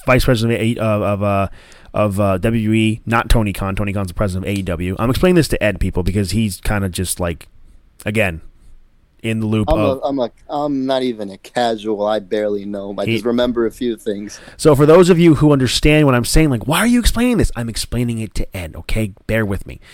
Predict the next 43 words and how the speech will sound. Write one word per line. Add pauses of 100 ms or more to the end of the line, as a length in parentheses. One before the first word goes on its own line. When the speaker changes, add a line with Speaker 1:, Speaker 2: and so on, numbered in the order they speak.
(320)
Speaker 1:
So
there's
a
vice
president
named
Nick
Khan
who
was
trying
to
get
a
partnership
with
A
E
W,
uh,
sorry,
not
A
E
W, (300)
with (460)
New
Japan
Pro
Wrestling,
and
Nick
Khan
works
for (200)
W
W
E. (400)
Tony
Khan
is
the
president